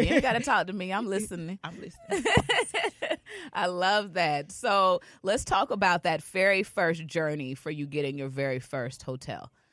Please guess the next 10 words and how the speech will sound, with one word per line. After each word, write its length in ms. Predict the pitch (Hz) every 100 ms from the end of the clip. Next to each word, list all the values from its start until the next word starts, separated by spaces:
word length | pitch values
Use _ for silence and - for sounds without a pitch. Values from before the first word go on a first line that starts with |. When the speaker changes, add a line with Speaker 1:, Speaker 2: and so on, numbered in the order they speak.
| _ _
Speaker 1:
From, 440 | - 135 123 127 139 _
like 260 | - 127 131
you 80 | 143
said, 340 | - 131 120 -
the 80 | -
capital, 560 | 127 147 131 - 117 107
getting 320 | 147 131 139
that 180 | 139 -
money, 480 | 131 123 117 107 123
Speaker 2:
Yeah. 200 | 120 120